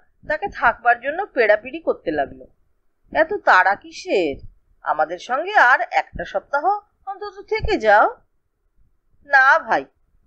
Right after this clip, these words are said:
এমনিতেই দেরি হয়ে গেছে, এবার বাড়ি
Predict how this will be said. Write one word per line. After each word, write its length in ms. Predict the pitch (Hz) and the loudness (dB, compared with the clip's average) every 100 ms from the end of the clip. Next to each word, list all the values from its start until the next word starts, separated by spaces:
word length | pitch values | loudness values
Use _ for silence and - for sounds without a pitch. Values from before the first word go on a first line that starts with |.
| _ | _
এমনিতেই 640 | 185 165 165 165 - 285 | -10 -10 -12 -12 -6 -4
দেরি 320 | 269 190 160 175 | 0 -2 -2 -10
হয়ে 140 | 185 | -6
গেছে, 540 | 196 214 302 269 - - _ _ _ _ | -4 -4 -2 0 0 -4 _ _ _ _
এবার 280 | - 311 339 | -6 2 2
বাড়ি 440 | 226 185 214 370 | 4 2 2 -8